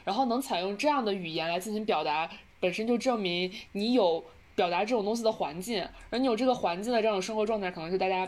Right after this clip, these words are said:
比较，比较喜欢的、比较向往的。但在现在，我觉得这个现象其实是有削弱，就比如说什么香港人到了，当年都是只能英文谈业务嘛，但是现在有更多、更，更，越来越多的人愿意用去，用中文去谈业务，包括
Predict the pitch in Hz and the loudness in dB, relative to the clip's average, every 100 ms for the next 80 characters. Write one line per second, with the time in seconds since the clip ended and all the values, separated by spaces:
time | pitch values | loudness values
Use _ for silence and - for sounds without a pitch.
0 | - - 185 180 147 - 202 254 - - | -6 -6 0 2 0 0 0 0 -4 -14
1 | - 185 190 185 127 196 180 - - - | -4 -2 0 -2 -2 0 0 -2 -14 -20
2 | - - 262 214 165 - - - - - | -16 -6 -2 -2 -2 -6 -14 -14 -14 -6
3 | 311 311 330 320 320 202 175 180 226 233 | -4 -4 -4 0 2 2 2 2 2 0
4 | 233 220 185 180 190 202 - - 185 190 | 0 -6 -4 0 0 0 -4 -2 -2 -2
5 | 185 180 180 170 175 185 190 185 156 - | 0 2 2 2 -2 -2 -2 -2 -4 -4
6 | 175 175 151 147 165 170 147 139 226 240 | -4 -2 -4 -4 0 0 -2 -6 -10 -12
7 | - - 247 214 214 208 190 165 180 202 | -4 0 2 2 2 2 0 -4 -2 0
8 | 185 180 160 170 175 165 135 - 202 202 | -2 -2 -4 0 0 0 -6 -4 0 0
9 | 202 196 202 170 165 196 180 180 - - | -2 -2 0 0 0 0 2 0 -2 -20
10 | - - 190 - - - - 233 180 180 | -8 -2 -2 -4 -10 -10 0 2 4 2
11 | 185 185 165 151 - - 214 196 170 175 | 2 2 0 -4 -10 -2 0 0 -2 -4
12 | 170 - - - 175 170 190 180 165 - | -6 -10 -12 -6 -4 0 0 0 -4 -12
13 | - 151 - - - - - _ 208 214 | -10 -8 -8 -10 -14 -20 -20 _ 2 2
14 | 226 214 165 | 4 2 2